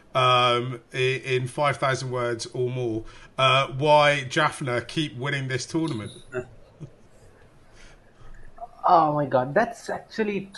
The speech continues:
Speaker 2: tough. But, um, see, we can just, uh, blindly say, yeah, they are the only, like, consistent franchise, the same owner for, you know,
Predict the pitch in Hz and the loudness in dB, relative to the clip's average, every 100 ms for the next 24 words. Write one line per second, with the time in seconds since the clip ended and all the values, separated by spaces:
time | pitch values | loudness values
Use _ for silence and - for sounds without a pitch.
0 | - 214 226 - 170 254 - - - 165 | 0 0 0 -2 6 6 6 -6 -2 6
1 | 160 151 139 135 117 _ _ _ _ - | 8 8 6 0 -8 _ _ _ _ -4
2 | 226 - - - _ _ _ _ _ - | -2 -2 -4 -20 _ _ _ _ _ -20
3 | _ _ - - 175 185 247 233 226 - | _ _ -20 -20 -4 2 4 2 0 -2
4 | - 143 131 123 107 - - 123 131 135 | 4 6 6 2 -2 -6 -16 -4 0 2
5 | 160 180 170 160 156 147 131 135 110 - | 4 2 2 0 0 -2 0 2 0 -6
6 | 120 123 120 127 135 117 120 123 127 123 | 0 0 2 0 -2 -2 -4 -4 -4 -6
7 | 123 - 117 110 - 127 147 - 143 131 | -8 -10 -10 -6 -6 -6 -8 -4 -2 -2
8 | - 127 127 143 127 131 131 - 117 - | -2 -4 -4 -2 -2 -4 -8 -14 -12 -4
9 | 139 127 123 127 131 127 123 113 101 - | -2 -2 -2 0 -2 -4 -4 -2 -2 -8
10 | _ _ _ - 90 | _ _ _ -20 -20